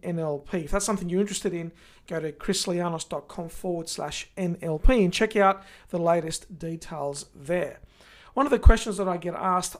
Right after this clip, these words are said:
often by new coaches is, "How do I get clients? How do I get clients?" And the first thing I say to people is, "Look, uh, really, if you wanna get clients, then you need to put yourself out there." Uh,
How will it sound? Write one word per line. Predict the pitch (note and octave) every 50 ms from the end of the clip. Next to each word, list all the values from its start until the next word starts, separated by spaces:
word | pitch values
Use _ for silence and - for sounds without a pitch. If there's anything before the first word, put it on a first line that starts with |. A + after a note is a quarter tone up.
| - -
often | F3+ F#3 G3 - - F#3+ E3 E3
by | D#3+ C#3+ D#3+ D3+ D3+ D#3 D3+ -
new | F#3+ D#3 E3+ F3 F3
coaches | F3 - - G#3+ B3 C4+ - - F#3 D#3 D3 - - - - - - - - _ _
is, | - F3+ F#3 F3+ F3+ - - - - _
"How | - - - G3 A3+ B3+
do | C#4+ C#4 D4
I | D#4 D4+
get | G#3 E3+ D#3+ F#3 E3+ D#3+ - - -
clients? | - - - G#3+ A#3 G#3+ F3+ C#3+ C#3 -
How | - F#3 G3+ A3+
do | C4 C4
I | B3+ C4 B3+
get | F#3+ F#3+ F3+ F3
clients?" | - - G#3 F3+ C#3 C3 -
And | F#3+ G#3
the | A3
first | A3 C#4+ D4 D4+ C#4+
thing | - E4
I | C#4 A#3+
say | G3+ - G3+ F#3+ F#3
to | F#3 F#3
people | - D#3+ C#3 C#3 D3 D3+ D#3+
is, | D#3+ D#3+ D#3+ - - - - - - - - _ _ -
"Look, | C#3+ B2+ - - - - - _ _ _ _ _ _ _ _ _ _ -
uh, | - D#3 D#3 - - -
really, | - F3+ G3+ A3 A3+ A#3 A#3+ B3 A#3+ A#3 - F#3
if | - -
you | F3+
wanna | F3 G#3+ B3+ B3
get | A#3+ G#3+ A3
clients, | - - F3+ E3+ E3+ E3+ E3+ E3+ - - - - - - - - - -
then | D3+ E3 F3 E3 E3+
you | D#3+ D#3+ D#3
need | E3 F3 F3 E3+ -
to | F3
put | - - - F#3
yourself | - D#3 D3+ - - D#3+ C#3+ - - - -
out | D#3+ E3 D#3 - -
there." | - D3 C3+ - - - - _ _ - _ - - -
Uh, | C#3+ C#3 -